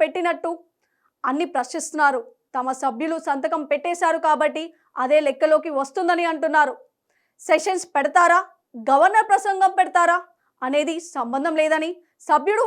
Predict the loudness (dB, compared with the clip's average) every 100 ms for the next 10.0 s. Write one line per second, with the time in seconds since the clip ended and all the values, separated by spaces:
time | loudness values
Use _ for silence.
0 | -2 -4 -2 -2 -2 -2 -2 -4 -4 -2
1 | -2 -2 -2 -6 -4 -2 2 2 2 -2
2 | -4 -6 -4 -2 -2 -2 -2 -4 -4 -6
3 | -8 _ _ -6 -4 -2 -2 0 -2 -4
4 | _ _ 0 2 6 4 4 0 -2 2
5 | 2 2 0 2 4 4 0 -6 -8 -4
6 | -4 0 0 0 -2 -2 -2 0 -2 -4
7 | -12 -8 -2 -2 2 4 4 0 -2 0
8 | 2 0 0 -6 -8 -8 -2 0 2 2
9 | 2 2 0 -4 _ _ -8 -6 0 0